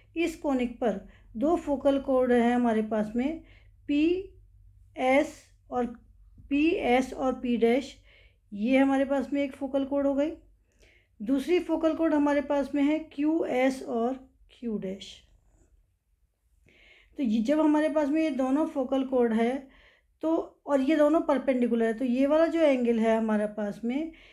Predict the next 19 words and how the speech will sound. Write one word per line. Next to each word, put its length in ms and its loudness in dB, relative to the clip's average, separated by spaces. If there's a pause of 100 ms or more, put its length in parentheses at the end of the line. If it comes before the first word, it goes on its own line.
(180)
ये 200 2
हमारे 320 4
पास 320 -6
में 120 -4
नाइंटी 420 0
डिग्री 300 -4
है, 160 -10 (400)
ये 360 0
एंगल 280 2
हमारा 280 0
नाइंटी 380 0
डिग्री 300 -2
है। 100 -2 (1300)
तो 60 2
हमें 240 4
क्या 120 4
सिद्ध 300 -4
करना 240 0
है 280 -2